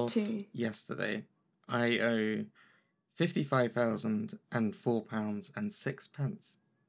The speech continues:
Speaker 1: <clears throat> Um, obviously, I have not paid any more back because, you know,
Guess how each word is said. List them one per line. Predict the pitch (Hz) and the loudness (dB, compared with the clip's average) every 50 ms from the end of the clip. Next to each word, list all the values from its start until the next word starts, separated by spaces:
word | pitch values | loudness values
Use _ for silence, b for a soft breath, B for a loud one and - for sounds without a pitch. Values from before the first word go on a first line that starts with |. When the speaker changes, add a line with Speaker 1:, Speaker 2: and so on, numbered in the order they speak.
| _ _ _ _ _ _ _ _ _ _ _ _ _ _ _ _ _ _ _ _ _ _ - | _ _ _ _ _ _ _ _ _ _ _ _ _ _ _ _ _ _ _ _ _ _ 4
Speaker 1:
<clears throat> | 196 202 196 175 147 131 110 101 98 - - _ _ _ _ _ _ _ _ _ _ _ _ _ _ _ _ _ - | 8 10 12 12 10 10 8 4 -4 -12 -20 _ _ _ _ _ _ _ _ _ _ _ _ _ _ _ _ _ -6
Um, | - 120 110 110 107 104 104 113 | -4 0 2 4 4 4 4 4
obviously, | 123 120 117 - 120 110 | 4 2 2 2 2 2
I | |
have | 104 - | 2 2
not | 110 104 - | 0 -2 -4
paid | - - 104 101 101 | -4 -4 -4 -4 -2
any | 101 101 98 | -4 -4 -4
more | 98 98 98 98 95 98 - - - | -4 -4 -6 -6 -6 -8 -10 -6 0
back | 120 127 175 214 - - - - _ | 2 2 2 2 -2 -10 -20 -14 _
because, | - - - - 107 107 - - - - - - - - - - - - - _ _ _ _ _ _ _ _ _ _ _ _ _ _ _ _ _ _ _ _ _ _ _ _ _ _ _ _ _ _ _ _ _ - - | -12 -12 -10 -8 -8 -6 -6 -6 -8 -8 -10 -10 -12 -12 -12 -12 -14 -16 -20 _ _ _ _ _ _ _ _ _ _ _ _ _ _ _ _ _ _ _ _ _ _ _ _ _ _ _ _ _ _ _ _ _ -16 -12
you | 127 113 107 | -10 -8 -4
know, | 104 101 120 | -4 -2 -2